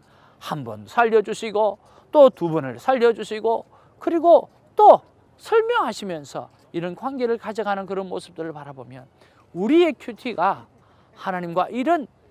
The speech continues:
관계 속에서 맺어지는 큐티가 되어야 되지 않을까 그런 생각을 해봅니다. 제가 하나님 앞에 오늘은 큐티를 적용하기를,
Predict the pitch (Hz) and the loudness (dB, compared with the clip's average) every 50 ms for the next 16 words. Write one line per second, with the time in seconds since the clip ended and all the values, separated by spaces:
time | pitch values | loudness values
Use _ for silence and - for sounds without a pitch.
0 | _ _ _ _ _ _ _ _ - 185 208 226 226 220 190 185 - - 285 285 | _ _ _ _ _ _ _ _ -10 -10 -8 -6 -4 -2 -4 -4 -4 -6 -10 -8
1 | 294 226 190 - - 233 254 262 - _ _ _ _ _ - - 277 269 277 214 | -6 -6 -6 -2 0 0 0 0 -4 _ _ _ _ _ -4 -4 -4 -2 -2 -4
2 | 170 170 196 196 190 - - 175 - - 180 165 160 147 175 202 _ _ _ _ | -6 -8 -10 -12 -14 -16 -18 -18 -14 -14 -10 -6 -6 -6 -6 -6 _ _ _ _
3 | _ - 151 151 147 143 156 143 135 151 139 139 143 143 - - 135 131 131 - | _ -8 -6 -6 -6 -6 -8 -10 -8 -8 -10 -10 -12 -16 -16 -16 -16 -16 -16 -12
4 | - 254 269 269 247 - 196 165 156 160 156 156 - - _ _ _ - 277 202 | -10 -8 -8 -8 -10 -12 -14 -14 -12 -12 -12 -12 -14 -16 _ _ _ -4 -4 -4
5 | 185 - - - - - - - - _ _ _ _ _ _ _ _ _ _ _ | -6 -16 -18 -20 -20 -20 -20 -20 -20 _ _ _ _ _ _ _ _ _ _ _
6 | _ _ - 156 160 180 190 190 196 190 190 196 - - 202 180 202 247 285 _ | _ _ -12 -10 -8 -6 -6 -6 -4 -2 -2 -2 -2 -2 0 0 0 0 -2 _
7 | _ _ - 160 147 156 165 165 160 - 285 240 _ - 254 262 254 226 - 262 | _ _ -16 -12 -10 -10 -10 -10 -12 -12 -16 -16 _ -10 -10 -10 -8 -8 -6 -6
8 | 262 254 285 269 247 208 180 165 185 214 240 185 | -6 -4 -6 -6 -6 -6 -6 -4 -2 -2 -2 -2